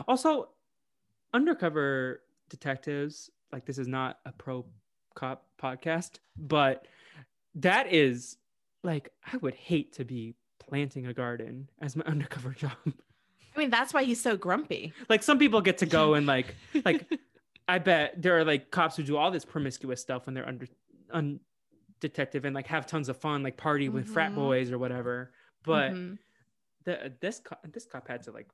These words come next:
Speaker 1: be a plantation farmer.
Speaker 2: Yeah, and you wonder why he's
Speaker 3: Mm-hmm.
Speaker 2: mad.
Speaker 1: Yeah.
Speaker 3: Yeah.
Speaker 2: He's like, "I don't
Speaker 1: He had a
Speaker 2: wanna
Speaker 1: lot of energy
Speaker 2: plant
Speaker 1: for Velma
Speaker 2: shit on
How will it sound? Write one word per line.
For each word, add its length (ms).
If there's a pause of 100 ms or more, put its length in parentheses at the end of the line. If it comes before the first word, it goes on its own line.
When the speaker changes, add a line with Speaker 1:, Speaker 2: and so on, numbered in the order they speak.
Speaker 1:
be 120
a 40
plantation 600
farmer. 220
Speaker 2:
Yeah, 340
and 120
you 100
wonder 240
why 120
he's 140
Speaker 3:
Mm-hmm. 100
Speaker 2:
mad. 440 (280)
Speaker 1:
Yeah. 300 (260)
Speaker 3:
Yeah. 360 (420)
Speaker 2:
He's 140
like, 100
"I 120
don't 80
Speaker 1:
He 40
had 100
a 40
Speaker 2:
wanna 100
Speaker 1:
lot 100
of 80
energy 280
Speaker 2:
plant 160
Speaker 1:
for 80
Velma 240
Speaker 2:
shit 100
on 80